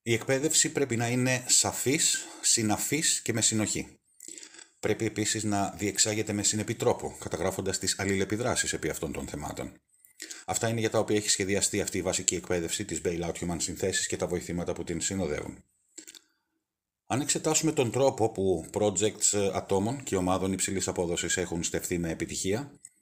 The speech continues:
θα διαπιστώσουμε ότι είχαν άριστη ηγεσία που επικοινωνούσε αποτελεσματικά. Αποτελεσματικές επικοινωνίες, ξεκάθαρος και κατανοητός από όλους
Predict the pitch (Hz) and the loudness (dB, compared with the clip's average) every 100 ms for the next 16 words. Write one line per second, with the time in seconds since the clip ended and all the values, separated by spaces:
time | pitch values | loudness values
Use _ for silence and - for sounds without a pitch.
0 | - - _ - 98 98 95 - 113 117 | -20 -20 _ -6 -2 0 0 0 0 0
1 | 127 127 123 120 110 101 104 101 104 117 | -2 0 -2 -2 -4 -4 -4 -2 0 2
2 | 123 - 110 101 - 113 107 110 98 101 | 2 0 0 2 2 2 0 0 0 0
3 | 95 104 113 101 104 92 98 87 85 65 | 2 0 0 -2 -2 0 -2 -2 -2 -4
4 | - _ _ _ _ _ _ _ - 87 | -8 _ _ _ _ _ _ _ -8 -2
5 | 92 82 90 87 92 92 - 85 76 78 | -2 0 -2 -2 -2 -2 -2 -4 -4 -2
6 | 101 143 - _ _ _ - _ _ - | -2 -2 -10 _ _ _ -20 _ _ -2
7 | - - 101 110 120 - - 95 95 87 | -2 0 -2 -2 -2 -2 -2 0 0 0
8 | 85 98 - - - 87 90 87 78 - | 0 0 0 -4 -6 -2 0 0 -2 -6